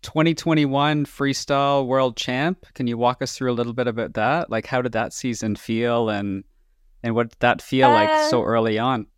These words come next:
Speaker 2: I mean, it was super early in the sport, and I, of course, I
Speaker 1: Yeah.
Speaker 2: won the first competition, so I was pretty, like, uh, for me, it was very unexpected, so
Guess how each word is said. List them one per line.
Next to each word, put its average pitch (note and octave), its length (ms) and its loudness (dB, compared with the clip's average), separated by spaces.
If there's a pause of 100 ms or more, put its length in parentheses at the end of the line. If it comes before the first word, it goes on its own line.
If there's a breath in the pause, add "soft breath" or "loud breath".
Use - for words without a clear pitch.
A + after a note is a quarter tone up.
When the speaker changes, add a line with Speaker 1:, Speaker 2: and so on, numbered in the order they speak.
(400)
Speaker 2:
I D#4+ 100 4
mean, G4+ 240 -2
it F4 40 -6
was E4+ 140 -4
super - 320 -8
early D#4 320 0
in D4 100 -4
the C#4 80 -6
sport, - 600 -4 (240)
and B3+ 120 0
I, B3 120 6
of B3 200 0
course, D4 180 0
I - 100 6
Speaker 1:
Yeah. C4 100 6
Speaker 2:
won C4+ 140 2
the C4+ 60 -4
first C4+ 280 0
competition, C4+ 600 -4
so C4+ 120 -2
I A#3+ 120 6
was A#3 160 0
pretty, C4 480 -6
like, A3 260 2 (300)
uh, G#3+ 300 4
for A#3+ 160 -4
me, B3 160 0
it - 80 -8
was A#3 180 -2
very A#3 220 2
unexpected, A#3+ 920 -4
so G#3+ 400 -2